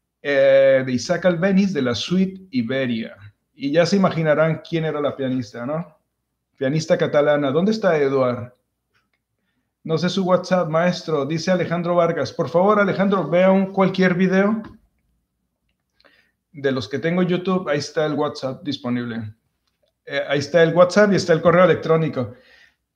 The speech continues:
Este es un nivel avanzado de conocimiento musical. Sí, sí, Pilar, pero, pero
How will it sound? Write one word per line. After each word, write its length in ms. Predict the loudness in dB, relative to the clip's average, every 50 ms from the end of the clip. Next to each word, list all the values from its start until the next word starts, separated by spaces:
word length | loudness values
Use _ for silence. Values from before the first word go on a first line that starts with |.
| _ _ _ _ _ _ _ _ _ _ _ _ _ _ _ _ _ _ _ _ _ _ _ _
Este 220 | -8 -8 -4 -2 -2
es 100 | 0 2
un 80 | 4
nivel 260 | 4 4 4 4 4 4
avanzado 560 | 4 4 2 0 0 2 2 2 2 2 0
de 140 | -2 -2 -2
conocimiento 560 | -4 -4 -6 -6 -6 -6 -6 -4 -4 -4 -4
musical. 420 | -4 -4 -4 -4 -2 -2 -4 -4
Sí, 160 | -2 -2 -2
sí, 200 | -2 -2 -2 -4
Pilar, 340 | -4 -4 2 2 4 4 4
pero, 460 | 2 0 2 2 2 0 -2 -6 -8 -6
pero 340 | -4 -2 -2 -4 -6 -10